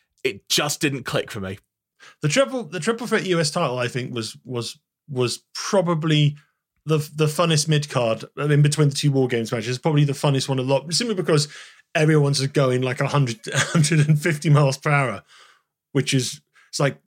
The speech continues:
Speaker 2: it's like step on, step on Theory to do a stomp on Lashley from Rollins.
Speaker 1: There was a lot of good dynamics in that match. It was just, it was just good fun. Also, Rollins being a ba-, now Rollins officially being a babyface, it just
Speaker 2: Mm.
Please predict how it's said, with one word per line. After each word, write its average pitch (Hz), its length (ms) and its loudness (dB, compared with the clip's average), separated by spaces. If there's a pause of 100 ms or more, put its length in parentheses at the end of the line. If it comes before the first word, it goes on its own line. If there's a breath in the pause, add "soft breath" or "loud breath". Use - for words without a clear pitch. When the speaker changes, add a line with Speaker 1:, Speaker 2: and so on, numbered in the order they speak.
(140)
Speaker 2:
it's 139 100 -6
like 131 180 0
step - 420 -2
on, 160 180 0
step - 300 -4
on 127 120 -2
Theory 117 300 -4
to - 100 -8
do 95 180 -6
a 120 40 -2
stomp 104 420 -4
on 214 180 -2
Lashley 285 420 -4
from 175 200 -6
Rollins. 214 520 -8 (480 loud breath)
Speaker 1:
There 165 80 0
was 170 100 2
a 190 40 2
lot 220 160 0
of 185 80 0
good 190 160 0
dynamics 156 560 -2
in 104 120 -2
that 92 180 -4
match. 98 260 -4
It 139 40 0
was 135 160 0
just, - 300 -4
it 196 60 0
was 202 100 0
just - 140 -2
good 208 140 -2
fun. 185 120 0
Also, 190 340 2
Rollins 180 380 2
being 160 200 0
a 135 40 0
ba-, - 220 -4 (100)
now 165 200 -2
Rollins 165 320 2 (100)
officially 117 840 -2 (300)
being 117 220 2
a 110 40 0
babyface, 120 680 0 (460 loud breath)
it 175 120 -6
just 117 220 0
Speaker 2:
Mm. - 120 -12